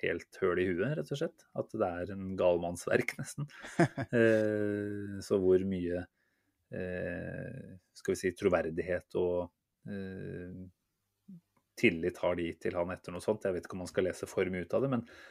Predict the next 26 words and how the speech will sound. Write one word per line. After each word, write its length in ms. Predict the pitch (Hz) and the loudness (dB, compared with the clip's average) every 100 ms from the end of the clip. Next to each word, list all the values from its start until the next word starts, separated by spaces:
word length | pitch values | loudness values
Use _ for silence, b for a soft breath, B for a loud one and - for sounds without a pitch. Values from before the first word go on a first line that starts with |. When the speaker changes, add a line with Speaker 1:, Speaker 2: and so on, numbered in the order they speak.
| B | B
Speaker 1:
jeg 120 | - | 0
tenker 240 | 135 92 92 | 2 2 0
at 80 | 98 | 0
det 80 | |
er 60 | 98 | 2
sånne 220 | 104 90 82 | 2 2 -4
type 260 | 82 - | -6 -2
øyeblikk 460 | 92 90 87 87 - | 0 0 0 -6 -4
som 300 | 95 87 87 - _ | -4 -4 -10 -14 _
er 280 | - 87 82 | -6 -4 -2
definerende, 640 | 76 92 104 92 80 82 | 0 0 0 0 -2 -2
rett 140 | 78 - | -6 -4
og 60 | - | -4
slett, 160 | - | -4
da. 80 | - - b b b b b _ _ 110 | -8 -16 b b b b b _ _ -10
Eh, 360 | 104 104 104 101 101 101 98 92 _ _ | -10 -10 -12 -14 -14 -16 -18 -20 _ _
så 220 | - 107 | -2 2
Speaker 2:
Det 60 | 98 | 6
er 20 | |
Speaker 1:
nei, 60 | 117 | 6
Speaker 2:
litt 80 | 107 | 6
sånn 80 | 120 | 4
Speaker 1:
helt 80 | |
Speaker 2:
som 140 | 117 127 | 4 4
det 80 | 123 | 8
der, 140 | 117 | 8